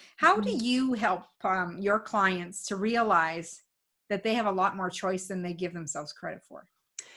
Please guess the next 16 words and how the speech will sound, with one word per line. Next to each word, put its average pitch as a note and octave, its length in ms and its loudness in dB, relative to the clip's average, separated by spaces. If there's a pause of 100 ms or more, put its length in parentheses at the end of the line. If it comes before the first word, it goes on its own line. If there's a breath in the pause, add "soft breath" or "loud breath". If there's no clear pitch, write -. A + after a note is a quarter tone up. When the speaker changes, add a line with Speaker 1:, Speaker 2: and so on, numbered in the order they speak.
(180 loud breath)
Speaker 2:
Yeah, G#3+ 500 6
a - 40 -2
part A3 320 8
of F#4+ 120 0
that B3 200 8
is F3+ 280 4
getting G3 340 6
outside F3+ 380 4
of E3+ 100 4
that E3+ 200 2
box E3+ 320 2
of E3+ 80 -4
what F3+ 140 0
you F3 120 0
think E3 260 -2
choice E3+ 480 0